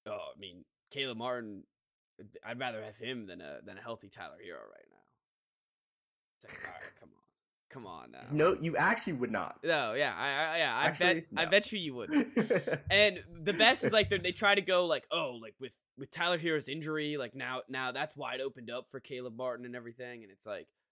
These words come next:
Speaker 1: yeah, but you'd rather have Tyler Herro on the floor
Speaker 2: Yeah.
Speaker 1: ten times out of ten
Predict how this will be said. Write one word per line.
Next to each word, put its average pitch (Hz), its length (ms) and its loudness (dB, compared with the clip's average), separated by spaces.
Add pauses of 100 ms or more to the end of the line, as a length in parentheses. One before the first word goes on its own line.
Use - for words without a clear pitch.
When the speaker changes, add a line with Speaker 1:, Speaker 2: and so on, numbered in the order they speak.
(880)
Speaker 1:
yeah, 131 300 -6
but 110 180 -14
you'd 135 120 -10
rather 131 260 -4
have 110 180 -14
Tyler 98 280 -10
Herro 64 280 -18
on 64 80 -20
the - 60 -20 (100)
floor 80 140 -20 (1080)
Speaker 2:
Yeah. - 100 -12 (120)
Speaker 1:
ten 156 220 -4
times 98 280 -12
out - 80 -20
of - 80 -20
ten - 140 -20